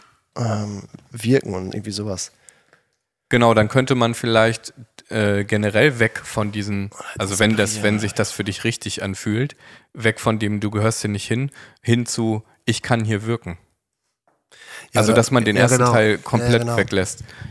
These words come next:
Speaker 2: „Ich kann
Speaker 1: Oder
Speaker 2: hier
Speaker 1: wenn
Speaker 2: wirken.“
Speaker 1: ich, wenn ich, wenn ich denke, dass ich hier nicht hingehöre, dann gehöre ich da eigentlich vielleicht sogar erst recht hin, weißt du? So, weil ich ja eigentlich wirken möchte und diddle, diddle, diddle, diddle, diddle.
Speaker 2: „Hier gehöre ich erst recht hin.“
Speaker 1: Weil wenn ich in einer Gruppe bin, in der ich komplett, komplett wahrscheinlich den Eindruck habe, ich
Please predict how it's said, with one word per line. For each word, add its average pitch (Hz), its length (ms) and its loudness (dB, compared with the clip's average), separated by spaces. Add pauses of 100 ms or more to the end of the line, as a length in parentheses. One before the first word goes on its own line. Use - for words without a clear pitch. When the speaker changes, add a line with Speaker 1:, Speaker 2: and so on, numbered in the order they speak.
Speaker 2:
„Ich 117 160 2
kann - 80 4
Speaker 1:
Oder 139 140 8
Speaker 2:
hier 117 80 4
Speaker 1:
wenn 135 80 6
Speaker 2:
wirken.“ - 200 4
Speaker 1:
ich, 131 60 0
wenn 131 100 6
ich, 127 240 0
wenn 120 100 2
ich 113 120 -4
denke, 123 260 -2
dass 104 160 -2
ich 101 60 -8
hier 113 80 0
nicht 104 120 -4
hingehöre, 117 280 -2
dann 101 100 -4
gehöre 101 140 -2
ich - 60 -6
da 101 120 -4
eigentlich 98 260 -6
vielleicht 98 240 -8
sogar - 200 -8
erst - 180 -8
recht 123 220 -6
hin, 92 180 -12
weißt 98 220 -12
du? 190 100 -12 (140)
So, 101 320 -10
weil 110 140 -2
ich 101 60 -4
ja 104 100 2
eigentlich 110 260 -4
wirken 120 240 -2
möchte 104 400 -6
und 101 280 -8
diddle, 101 220 -6
diddle, 104 200 -4
diddle, 101 340 -8
diddle, 104 200 -8
diddle. 104 400 -8 (640)
Speaker 2:
„Hier 104 180 2
gehöre 104 220 2
ich - 140 -4
erst - 320 -6
recht - 220 -4
hin.“ 92 280 -8
Speaker 1:
Weil 107 200 0
wenn 110 100 2
ich 107 80 -2
in 110 120 -2
einer 101 200 0
Gruppe 113 220 -6
bin, 107 160 -2
in 101 80 -2
der 101 100 0
ich - 100 -8
komplett, - 720 -4 (420)
komplett 120 520 -4
wahrscheinlich 107 340 -4
den - 40 -8
Eindruck 104 200 -4
habe, - 140 -8
ich - 100 -14